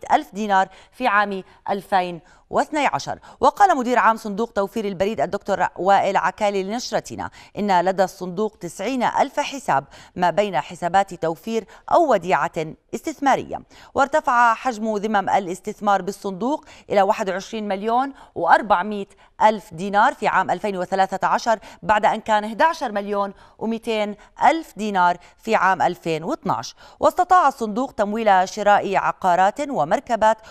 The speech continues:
وسلع استهلاكية وقروض مرابحة إسلامية بقيمة اثنعشر مليون دينار.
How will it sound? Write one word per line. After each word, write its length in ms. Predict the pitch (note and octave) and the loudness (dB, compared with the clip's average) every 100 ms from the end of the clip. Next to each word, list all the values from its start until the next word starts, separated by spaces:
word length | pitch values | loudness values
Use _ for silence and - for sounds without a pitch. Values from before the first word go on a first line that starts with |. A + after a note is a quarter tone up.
| - | -10
وسلع 400 | - G3 A#3 G3+ | -6 -4 0 2
استهلاكية 920 | G3+ - G#3+ B3 B3 A#3+ G#3 C#3 B2+ D3 _ - | 0 -6 -10 -6 0 0 -2 -4 -4 -4 _ -2
وقروض 520 | F#3+ - A3+ A3+ G#3 | -2 -2 -4 -4 -4
مرابحة 600 | A3 F#3+ D#3 C#3+ - G#3+ | -4 0 0 0 -4 -6
إسلامية 680 | F#3+ F#3 - B3 F3+ C#3 C3+ - - - | -6 -8 -2 0 0 -2 -4 -4 -16 -6
بقيمة 460 | G#3 - G#3 F#3 F#3 _ _ _ | -6 -4 -4 -2 -4 _ _ _
اثنعشر 420 | B3 B3+ - G3+ | 0 0 0 -2
مليون 500 | F3 E3 D3+ C#3 C3+ - _ - | -2 -4 -2 -2 -4 -12 _ -8
دينار. 420 | A3 C4 A2 | -4 -2 -4